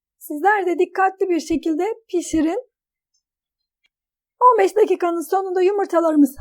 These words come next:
hazır. Silikon kalıplarından çıkartıp servis tabağına aldım. Sıcak sıcak servis ediyorum.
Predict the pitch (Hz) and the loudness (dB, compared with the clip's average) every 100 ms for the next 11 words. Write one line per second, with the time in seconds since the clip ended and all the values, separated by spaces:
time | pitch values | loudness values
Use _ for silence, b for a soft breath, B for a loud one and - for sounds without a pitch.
0 | - 359 359 349 359 - _ _ _ _ | 0 0 2 -2 -4 -10 _ _ _ _
1 | _ _ _ - 480 494 381 359 320 330 | _ _ _ 0 4 6 4 4 2 0
2 | 269 320 311 302 302 285 262 - 415 381 | 2 0 2 2 2 2 0 -4 0 0
3 | 381 381 - 381 359 349 - 349 359 359 | -2 -10 -2 -2 -2 -6 0 2 2 -2
4 | 349 339 339 320 349 - _ _ _ _ | -2 -2 -2 -2 -6 -10 _ _ _ _
5 | _ _ - 339 330 381 392 381 381 392 | _ _ -8 -2 4 4 4 -4 -2 -2
6 | - 370 359 339 320 277 302 302 302 | -2 -2 -2 -4 -4 -2 0 0 -2